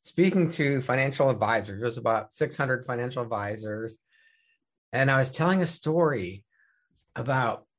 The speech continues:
I actually drove my family off a cliff one time. We were coming back from vacation.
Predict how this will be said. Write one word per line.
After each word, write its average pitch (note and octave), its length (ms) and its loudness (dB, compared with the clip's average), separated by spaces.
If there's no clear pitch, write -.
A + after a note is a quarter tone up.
I C3+ 100 -2
actually E3 240 0
drove C#3 260 2
my A#2 120 -2
family B2 340 -4
off G#2 180 -8
a G#2+ 40 -14
cliff - 360 -8
one F#2+ 160 -6
time. F2+ 320 -8
We B2 100 -2
were A2 40 -2
coming B2+ 280 0
back C3 220 4
from C3 120 0
vacation. C3 880 0